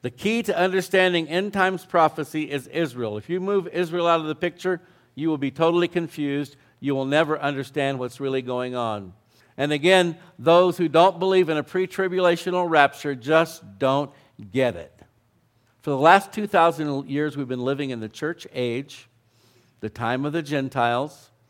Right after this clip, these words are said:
Paul went first to the Jew and then to the Gentiles. In the early days, the church was made up primarily of Jews, but as time went on, the body of Jesus Christ became more and more a Gentile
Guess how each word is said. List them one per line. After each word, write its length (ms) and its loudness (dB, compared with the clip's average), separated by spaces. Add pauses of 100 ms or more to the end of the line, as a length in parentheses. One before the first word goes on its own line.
(1200)
Paul 260 8
went 240 -2
first 300 -4
to 80 -6
the 140 -4
Jew 300 -2
and 120 -4
then 140 -6
to 100 -10
the 140 -6
Gentiles. 680 -4 (1160)
In 100 -4
the 80 2
early 240 4
days, 300 6
the 100 0
church 300 -2
was 120 -8
made 220 4
up 180 4
primarily 640 4
of 100 0
Jews, 320 0
but 140 -4
as 160 -4
time 240 4
went 160 2
on, 380 4 (360)
the 120 -2
body 260 10
of 80 4
Jesus 340 -4
Christ 400 4
became 360 -2
more 260 2
and 100 -2
more 280 2
a 120 0
Gentile 840 6